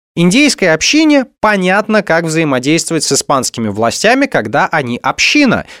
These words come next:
Да, у них есть губернатор, ими же выбранный, из самих индейцев. У них есть королевский защитник индейцев, который при местной администрации обязан отстаивать их права. У них есть общинная собственность на землю, которая является неотчуждаемой практически.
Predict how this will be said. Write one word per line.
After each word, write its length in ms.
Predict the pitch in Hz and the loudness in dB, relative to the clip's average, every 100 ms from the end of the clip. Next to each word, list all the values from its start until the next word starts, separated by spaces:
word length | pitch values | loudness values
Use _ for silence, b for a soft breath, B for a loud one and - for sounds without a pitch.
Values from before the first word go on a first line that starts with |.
| B | B
Да, 100 | 208 | 0
у 140 | 139 | 2
них 240 | 156 277 - | 2 2 2
есть 180 | 165 113 | 0 2
губернатор, 720 | 202 208 160 127 110 165 180 _ _ | 2 2 2 0 0 -2 -4 _ _
ими 220 | 156 165 | 0 2
же 160 | 139 131 | 2 0
выбранный, 560 | 123 104 117 143 220 247 - | 0 0 0 0 0 -2 -6
из 120 | 135 | -4
самих 400 | - 139 185 208 | 0 0 0 0
индейцев. 600 | 180 131 110 98 127 - B B | 0 0 0 -2 -6 -8 B B
У 80 | 127 | 0
них 200 | 208 226 | 0 2
есть 140 | 233 | -2
королевский 520 | - 165 160 214 - | 0 0 2 0 0
защитник 560 | 202 165 156 196 220 220 | 0 2 0 0 -2 0
индейцев, 560 | 233 196 143 117 180 - | 2 4 2 0 -2 -2
который 400 | 165 165 160 147 | -4 0 0 0
при 540 | - 151 143 139 135 | 0 0 4 4 2
местной 500 | 139 156 143 143 127 _ - | 0 0 -2 -2 -4 _ -4
администрации 840 | 147 156 156 - 160 147 - 139 | -2 0 0 0 0 0 0 0
обязан 460 | 135 143 135 127 | 0 0 0 -2
отстаивать 600 | 131 123 - 131 120 117 | -2 -2 0 0 0 -2
их 140 | 123 - | -4 -4
права. 400 | 127 120 113 113 _ _ - | -2 0 0 -2 _ _ -2
У 40 | |
них 340 | 143 202 254 - | 2 2 0 -2
есть 440 | 165 180 - - | 0 2 0 -4
общинная 680 | - 120 127 - 151 170 226 | -4 -2 -2 0 0 2 2
собственность 500 | 208 180 - 208 214 | 2 -2 0 0 2
на 100 | 240 | 2
землю, 320 | 220 175 170 | 2 2 2
которая 440 | 170 180 175 170 | 0 0 2 2
является 540 | 156 156 156 151 - 147 | 2 2 2 2 0 -2
неотчуждаемой 1000 | 135 160 170 - 160 156 151 139 139 135 | 0 0 0 0 0 2 2 0 -2 -2
практически. 800 | - 139 - 127 - - - | -2 -4 -4 -4 -4 -6 -4